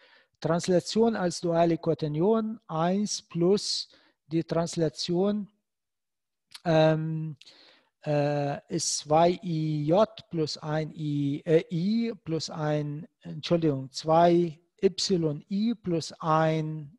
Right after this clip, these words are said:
äh, Y J plus drei Y K. Und dann die Kombination, äh, ist natürlich die Translation multipliziert mit der Rotation, dargestellt als duale, äh, Quaternion. Und wenn man das Ganze hier berechnet,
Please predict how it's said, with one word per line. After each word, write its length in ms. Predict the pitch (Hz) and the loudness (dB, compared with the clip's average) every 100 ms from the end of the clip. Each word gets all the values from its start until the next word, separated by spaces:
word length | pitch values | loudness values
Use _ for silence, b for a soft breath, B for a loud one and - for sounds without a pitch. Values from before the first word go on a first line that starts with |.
| _ | _
äh, 280 | 143 147 - | -6 -6 -6
Y 440 | 175 - 160 151 147 | -8 -4 -2 -2 2
J 380 | 165 214 - - | 4 4 -2 -4
plus 340 | 160 147 - | -4 -4 -6
drei 480 | 156 143 143 135 - | -2 0 0 -2 -4
Y 520 | 156 - 143 135 131 | -12 -6 -4 -4 -8
K. 380 | - 180 196 190 B B B B B | -2 0 0 -2 B B B B B
Und 180 | 156 151 | -8 0
dann 160 | 160 160 | 0 0
die 80 | |
Kombination, 1120 | 156 170 156 147 143 - 170 180 185 185 175 254 | -2 -2 -2 -4 -6 -4 -2 0 0 -4 -8 -12
äh, 240 | 214 147 151 | -4 -2 -2
ist 200 | - 143 | -6 -8
natürlich 480 | 160 147 160 156 147 | -6 -4 -4 -4 -4
die 140 | 147 | -6
Translation 1160 | 139 147 151 160 143 - - 151 151 147 147 170 _ | -6 -6 -6 -4 -4 -4 -4 0 0 0 -6 -12 _
multipliziert 960 | 147 156 180 202 170 156 - 165 156 - | -8 -6 -4 -4 -4 -4 -2 0 0 -2
mit 200 | 143 135 | -8 -4
der 380 | 139 135 131 - | -4 -2 -4 -4
Rotation, 1040 | 151 - 175 - - 180 208 226 214 180 - | -6 -2 -4 -2 -4 0 0 -2 -8 -10 -16
dargestellt 840 | 202 156 151 151 151 - 160 147 | -20 -6 -4 -4 -6 -2 -2 -2
als 360 | - 139 143 - | -6 -8 -8 -8
duale, 600 | 139 143 147 143 139 143 | -6 -4 -2 0 -2 -4
äh, 200 | 160 135 | -6 -10
Quaternion. 720 | - 165 202 185 175 170 170 - B B B | -4 -2 0 0 4 4 4 -4 B B B
Und 120 | 139 | -6
wenn 120 | 143 | -4
man 140 | 147 143 | -2 -4
das 180 | 139 - | -6 -6
Ganze 260 | 151 - | -6 -6
hier 220 | 143 143 | -4 -2
berechnet, 480 | 135 139 135 - 143 | -2 -6 -6 -6 -8